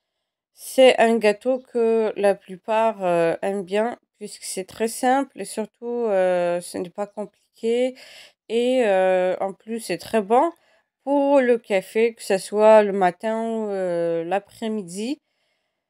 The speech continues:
Donc là, euh, on, on mélange... Euh, correctement, puis on ajoute le lait.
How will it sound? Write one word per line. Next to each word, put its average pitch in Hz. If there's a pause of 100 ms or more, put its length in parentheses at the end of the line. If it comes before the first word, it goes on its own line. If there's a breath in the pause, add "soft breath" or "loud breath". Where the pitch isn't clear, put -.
(2000)
Donc 214
là, 220
euh, - (2500)
on, 208
on 220
mélange... 226
Euh, 175 (1300)
correctement, 226
puis 226
on 208
ajoute 196
le 180
lait. 196